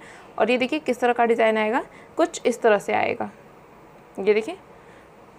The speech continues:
बहुत ही खूबसूरत लगेगी पहनाने के बाद। तो वीडियो के end में मैंने गोपाल जी को पहना के दिखा दिया, आपको कोई problem नहीं होने वाली। और वीडियो में सभी size के लिए measurement बता दिया है, तो आप वीडियो पूरी देखें।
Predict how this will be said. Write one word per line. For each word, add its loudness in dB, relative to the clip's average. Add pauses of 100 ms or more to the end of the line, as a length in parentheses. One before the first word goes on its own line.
(240)
बहुत 4
ही 4
खूबसूरत 0
लगेगी 2
पहनाने 2
के 0
बाद। 2 (300)
तो 6
वीडियो 4
के 2
end 4
में 0
मैंने 4
गोपाल 4
जी 2
को 2
पहना 4
के 0
दिखा 2
दिया, 4
आपको 0
कोई 6
problem 4
नहीं 4
होने 2
वाली। 4
और 4
वीडियो 2
में 4
सभी 2
size 4
के 2
लिए 4
measurement 4
बता 2
दिया 4
है, 4 (280)
तो 8
आप 6
वीडियो 6
पूरी 2
देखें। 2